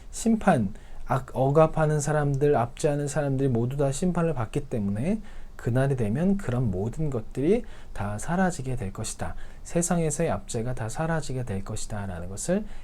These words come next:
이야기하고 있습니다. 그런데 세 번째 보면 그곳에 들어가는 그 길이 생기는데, 그 길을 지나가는 사람은 깨끗하게 된 사람만이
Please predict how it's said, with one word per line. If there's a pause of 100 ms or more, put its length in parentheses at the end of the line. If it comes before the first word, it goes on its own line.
(120)
이야기하고
있습니다. (800)
그런데
세
번째
보면 (500)
그곳에
들어가는
그
길이
생기는데,
그
길을
지나가는
사람은 (360)
깨끗하게
된
사람만이